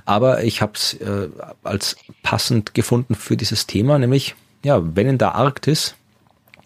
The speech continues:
sowas passiert, ah, was, was, was heißt das für den Rest der Welt? Weil es gibt die Hypothese, ja,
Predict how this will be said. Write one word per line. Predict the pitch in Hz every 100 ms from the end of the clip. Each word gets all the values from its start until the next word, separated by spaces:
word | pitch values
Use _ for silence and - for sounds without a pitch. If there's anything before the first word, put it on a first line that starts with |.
| -
sowas | - 110
passiert, | - 98 120 175 - - - - - _ _ _
ah, | - -
was, | 120 127 -
was, | 123
was | 147 127 -
heißt | 123 -
das | 123 - -
für | - 123
den | 104
Rest | 90 90 95
der |
Welt? | 80 80
Weil | 101
es | 101 -
gibt | - 160 - _ _
die | - 107
Hypothese, | - 113 - 107 98 - - - - -
ja, | - 92 143